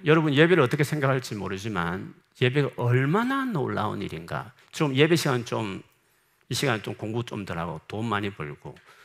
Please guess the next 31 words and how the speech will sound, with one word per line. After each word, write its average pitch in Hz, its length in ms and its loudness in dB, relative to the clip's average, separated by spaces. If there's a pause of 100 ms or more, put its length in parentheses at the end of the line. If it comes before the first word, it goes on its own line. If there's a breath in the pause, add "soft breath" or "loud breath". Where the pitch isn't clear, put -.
(220 soft breath)
뭐 117 60 0
여러 147 120 4
가지 117 200 4
내가 104 180 -2
이 127 100 -2
세상에서 107 520 -4
쉽게 - 260 -6
말하면 135 100 -2
이 143 40 0
세상의 127 340 0
검은 151 380 4
모-, 175 200 4 (120)
검은 156 260 4
보석을 127 320 0
좀 120 140 -2
모으는 147 300 4
데 101 40 -10
도움될 147 340 2
수 101 140 -6
있는 98 240 -6 (340 loud breath)
효과적인 151 300 2
시간을 127 320 0
보낼 113 300 -2
일들이 98 240 -4
많이 95 300 -4
있-, - 200 -10
있겠지만 92 560 -6 (720 soft breath)
그걸 139 220 2
다 123 140 -2
뒤로 127 260 -2
하더라도 123 640 -4